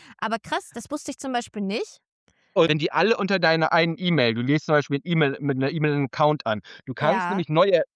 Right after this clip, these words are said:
Speaker 2: Accounts anlegen oder diese Unteraccounts, dann sind die aber an
Speaker 1: Ja.
Speaker 2: deine E-Mail-Adresse gelinkt. Und
Speaker 1: Genau.
Speaker 2: wenn dann, ähm, wenn die alle verlinkt sind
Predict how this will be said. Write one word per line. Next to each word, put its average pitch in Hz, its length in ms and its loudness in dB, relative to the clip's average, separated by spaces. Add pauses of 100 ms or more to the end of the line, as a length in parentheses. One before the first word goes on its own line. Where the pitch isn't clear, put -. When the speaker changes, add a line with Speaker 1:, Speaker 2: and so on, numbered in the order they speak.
Speaker 2:
Accounts 180 600 0
anlegen 135 440 0
oder 165 200 2
diese 147 240 0 (100)
Unteraccounts, 139 760 0
dann 139 120 -2
sind 170 160 0
die 190 60 0
aber 165 120 4
an 147 80 2
Speaker 1:
Ja. - 0 -
Speaker 2:
deine 151 160 2
E-Mail-Adresse 131 640 0
gelinkt. 110 440 -6 (360)
Und 151 240 2
Speaker 1:
Genau. - 20 0
Speaker 2:
wenn 165 220 2
dann, 175 300 2 (280)
ähm, 147 360 6
wenn 151 120 2
die 160 120 -4
alle 185 160 2
verlinkt 170 400 -2
sind 101 300 -6